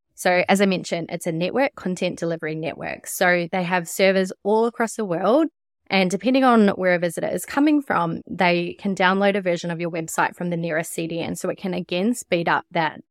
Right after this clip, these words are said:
loading process when they're coming to view your website.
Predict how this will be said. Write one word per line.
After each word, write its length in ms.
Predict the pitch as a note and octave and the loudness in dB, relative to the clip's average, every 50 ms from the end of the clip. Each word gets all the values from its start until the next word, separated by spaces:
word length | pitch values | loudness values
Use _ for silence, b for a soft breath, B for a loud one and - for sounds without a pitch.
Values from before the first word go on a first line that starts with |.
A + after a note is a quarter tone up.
| _ _ _ _ | _ _ _ _
loading 340 | E3+ E3+ E3+ E3 E3+ F3+ F#3 | -2 0 0 0 -2 -4 -4
process 480 | - - G#3+ G#3+ - D#4+ E4+ D#4+ - | -2 -2 -2 0 0 -2 -2 -2 -2
when 100 | - F#3 | -2 -2
they're 100 | F3 E3+ | -2 -4
coming 300 | E3+ - - E3+ E3+ E3+ E3 | -4 -6 -6 -6 -6 -6 -6
to 100 | - F3 | -8 -6
view 160 | E3 D#3+ D#3 | -4 -4 -4
your 160 | - - - | -4 -6 -6
website. 500 | - - - - - - - - - - | -6 -8 -8 -8 -6 -4 -2 -2 -2 -4